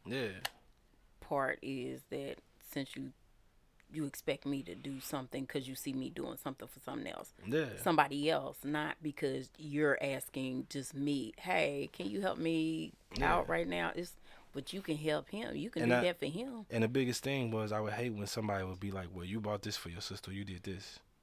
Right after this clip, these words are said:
Speaker 2: Yeah, I hate that
Speaker 1: Like,
Speaker 2: too.
Speaker 1: stop trying to add up what I'm doing for other people.
Speaker 2: Right.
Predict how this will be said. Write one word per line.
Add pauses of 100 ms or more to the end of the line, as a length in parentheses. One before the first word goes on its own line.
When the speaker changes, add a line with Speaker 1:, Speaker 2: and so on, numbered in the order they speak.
(540)
Speaker 2:
Yeah,
I
hate
that
Speaker 1:
Like,
Speaker 2:
too.
Speaker 1:
stop (580)
trying
to
add
up
what
I'm
doing
for
other
people.
Speaker 2:
Right.